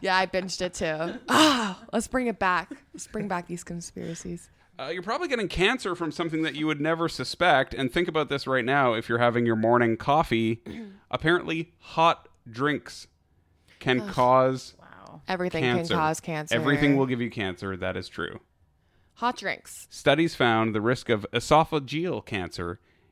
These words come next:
Speaker 2: increases with beverage temperature.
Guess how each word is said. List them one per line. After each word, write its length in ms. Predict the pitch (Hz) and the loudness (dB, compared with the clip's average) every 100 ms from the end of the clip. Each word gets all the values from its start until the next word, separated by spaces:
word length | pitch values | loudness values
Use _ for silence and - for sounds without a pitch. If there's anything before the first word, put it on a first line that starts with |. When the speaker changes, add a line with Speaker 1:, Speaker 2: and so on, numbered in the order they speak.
| _ _ | _ _
Speaker 2:
increases 800 | 127 151 - 180 180 120 113 107 | 2 2 4 4 4 4 2 2
with 320 | 113 107 104 | 0 0 0
beverage 580 | 117 120 120 123 113 131 _ _ _ | 4 4 4 0 0 -10 _ _ _
temperature. 680 | - 165 131 104 92 - | -2 0 0 -4 -6 -10